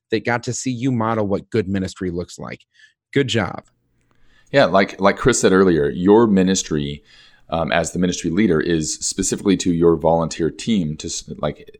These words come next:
Speaker 2: initially. So when you're at your event, whatever it is, you need to be looking at your team, watching your team, seeing what they do, and looking for ways to brag on them in a way, um, in front of everyone else. And if you have, like, a specific set of,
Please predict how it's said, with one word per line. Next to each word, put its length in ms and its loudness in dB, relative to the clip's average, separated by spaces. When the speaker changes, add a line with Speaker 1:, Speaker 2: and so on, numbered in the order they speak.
Speaker 2:
initially. 560 -2
So 320 4
when 240 0
you're 240 0
at 220 -2
your 160 2
event, 380 -2
whatever 400 2
it 80 0
is, 400 2
you 100 -2
need 80 0
to 60 -2
be 100 2
looking 340 -2
at 120 -10
your 100 -14
team, 320 -10
watching 420 0
your 120 -2
team, 320 -8
seeing 300 -2
what 140 0
they 140 -2
do, 340 -2
and 220 0
looking 320 0
for 200 0
ways 600 0
to 180 -4
brag 460 -2
on 240 -4
them 360 -10
in 120 -2
a 80 0
way, 380 -4
um, 160 -2
in 80 -2
front 220 2
of 40 2
everyone 340 4
else. 220 0
And 160 0
if 140 0
you 120 2
have, 380 0
like, 220 0
a 80 -2
specific 540 -6
set 260 0
of, 380 -4